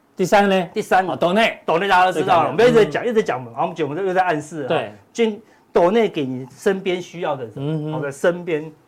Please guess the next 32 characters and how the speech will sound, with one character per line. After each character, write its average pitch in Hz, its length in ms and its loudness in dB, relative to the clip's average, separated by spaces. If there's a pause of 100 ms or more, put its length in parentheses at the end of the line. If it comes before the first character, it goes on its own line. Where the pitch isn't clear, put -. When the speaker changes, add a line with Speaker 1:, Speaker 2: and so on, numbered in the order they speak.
(120)
Speaker 2:
需 180 300 -4
要 156 180 4
的 - 140 0
人， - 20 -4
Speaker 1:
需 - 0 -
要 127 80 -4
的 117 60 -6
人， 107 80 -12
Speaker 2:
哈， 139 160 -6
Speaker 1:
对。 151 220 0
Speaker 2:
对， 156 120 -2
对， 147 140 -6
对， 143 100 -8
对， 226 240 -2
对， 127 60 -4
需-， 185 280 -4
需 190 120 -8
要 190 100 2
的 165 80 0
团 156 260 -4
体 151 140 -8
啦， 131 120 -6
哈， 123 180 -14
以 123 40 -14
前 143 120 -8
我 - 40 2
们 208 80 6
都 - 60 0
讲 147 160 -6
过 170 160 -2
了。 123 80 -6
Speaker 1:
是。 113 60 -16